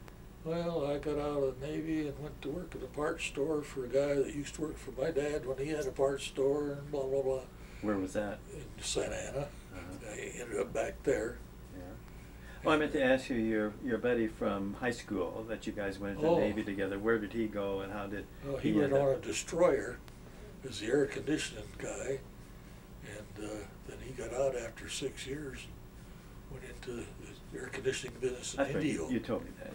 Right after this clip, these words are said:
Speaker 2: yeah.
Speaker 1: Yeah. But, uh,
Speaker 2: Air condi-, where was the air? Oh, in Indio. Yeah,
Speaker 1: Indio,
Speaker 2: that's
Speaker 1: yeah.
Speaker 2: right. Yeah, you told me
Speaker 1: Ham's
Speaker 2: that.
Speaker 1: Air Conditioning
Speaker 2: Okay.
Speaker 1: Service.
Speaker 2: So you're back at the parts department in Santa Ana?
Speaker 1: Yeah, I worked for him.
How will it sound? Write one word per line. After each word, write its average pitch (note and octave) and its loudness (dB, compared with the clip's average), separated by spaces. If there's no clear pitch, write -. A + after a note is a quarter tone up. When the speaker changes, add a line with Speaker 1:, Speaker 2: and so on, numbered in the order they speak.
Speaker 2:
yeah. G#2 -8
Speaker 1:
Yeah. - -6
But, - -12
uh, - -10
Speaker 2:
Air A2 4
condi-, A2+ 0
where A#2 4
was B2+ -2
the C3 2
air? B2 -2
Oh, A#2+ 6
in A2 2
Indio. F#2 -2
Yeah, C#3+ 0
Speaker 1:
Indio, G2+ -4
Speaker 2:
that's F#2+ -2
Speaker 1:
yeah. G2 -4
Speaker 2:
right. - -4
Yeah, G2 -6
you G2 -8
told - -10
me G2 -4
Speaker 1:
Ham's G#2 -4
Speaker 2:
that. G#2+ -4
Speaker 1:
Air - -6
Conditioning - -8
Speaker 2:
Okay. - -6
Speaker 1:
Service. - -8
Speaker 2:
So - 4
you're B2+ 8
back B2 6
at B2+ -2
the C#3+ -4
parts A#2+ 4
department G#2 0
in G2+ -8
Santa A2 -2
Ana? A2+ 2
Speaker 1:
Yeah, - -8
I A2+ -8
worked B2+ -2
for C3 -4
him. C#3 0